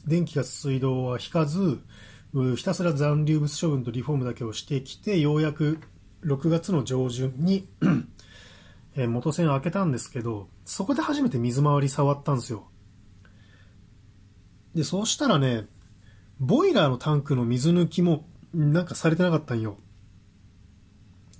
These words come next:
だから多分、ボイラーのタンクも割れてるような気がする。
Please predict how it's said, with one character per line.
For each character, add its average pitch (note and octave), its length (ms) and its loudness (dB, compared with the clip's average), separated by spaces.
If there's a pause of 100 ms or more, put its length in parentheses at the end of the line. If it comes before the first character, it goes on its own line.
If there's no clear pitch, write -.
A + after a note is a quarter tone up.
(120)
だ D#3+ 120 0
か D3 100 0
ら B2+ 60 0
多 - 180 -4
分、 C#3 500 2
ボ C#4 240 2
イ G4 100 4
ラ G3+ 220 4
ー - 20 2
の B2+ 120 0
タ E3+ 200 0
ン E3+ 100 2
ク C3+ 140 -2
も B2 240 0
割 C3+ 200 2
れ D3+ 60 -6
て D#3+ 100 2
る D#3+ 100 4
よ D#3+ 140 4
う - 20 0
な A2 60 -6
気 - 180 -8
が B2 100 0
す - 140 -2
る。 G#2+ 180 -4